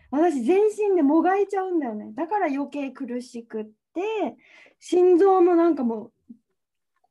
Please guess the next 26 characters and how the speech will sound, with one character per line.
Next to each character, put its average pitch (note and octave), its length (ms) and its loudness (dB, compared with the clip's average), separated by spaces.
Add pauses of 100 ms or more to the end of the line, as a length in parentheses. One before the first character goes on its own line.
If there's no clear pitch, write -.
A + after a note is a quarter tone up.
う、 B3+ 40 -4
も C#4+ 120 2
う C4 40 -2
す C#4+ 220 -4
ご F4 180 2
い C#4 240 0
勢 D4 280 -2
い C4+ 40 -2
に A#3+ 120 -4
な A#3 140 -4
っ B3+ 100 -14
て B3 120 -10
る A#3 100 -6
っ A3+ 120 -14
て A#3 80 -14
い G#3+ 260 -8
う G3 120 -16 (500)
感 A3+ 280 -6
じ。 A#3 380 -8
で、 C4 200 -4
な E4 140 0
ん - 20 -4
か D#4+ 100 -2
よ D4+ 160 -2
く D4+ 180 -10
さ、 C4 480 -4